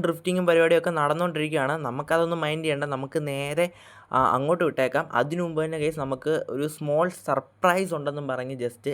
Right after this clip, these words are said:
ഇട്ടേക്കാം. ഇത് നമ്മൾ മലയാളത്തിലല്ല ഇടുന്നത്, ഇംഗ്ലീഷിലാണ് ഇടുന്നത്. കാരണം മലയാളികൾ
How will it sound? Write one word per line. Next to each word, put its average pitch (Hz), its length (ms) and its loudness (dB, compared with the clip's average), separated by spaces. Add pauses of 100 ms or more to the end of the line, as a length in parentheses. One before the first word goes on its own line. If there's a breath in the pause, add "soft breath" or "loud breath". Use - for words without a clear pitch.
(140)
ഇട്ടേക്കാം. 110 440 -6
ഇത് 123 140 -10
നമ്മൾ 135 240 -4
മലയാളത്തിലല്ല 135 640 0
ഇടുന്നത്, 123 320 0 (200)
ഇംഗ്ലീഷിലാണ് 135 580 -2
ഇടുന്നത്. 117 320 -2
കാരണം 120 320 -2 (500 loud breath)
മലയാളികൾ 202 500 2